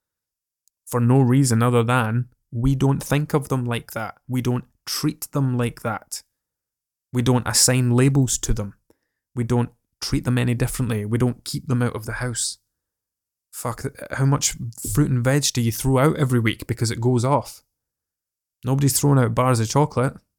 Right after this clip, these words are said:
and bags of Haribos. Packets of biscuits, well, maybe. Um, so yeah, restriction is the problem, not the solution.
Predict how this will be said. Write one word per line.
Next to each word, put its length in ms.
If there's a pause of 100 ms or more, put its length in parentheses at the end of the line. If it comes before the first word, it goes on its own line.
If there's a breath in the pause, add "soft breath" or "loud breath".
(160)
and 120
bags 260
of 100
Haribos. 640 (1080)
Packets 360
of 80
biscuits, 520
well, 120
maybe. 280 (1500 loud breath)
Um, 420 (140)
so 160
yeah, 240 (800)
restriction 720 (600)
is 380 (300)
the 100
problem, 540 (260)
not 520 (160)
the 100
solution. 580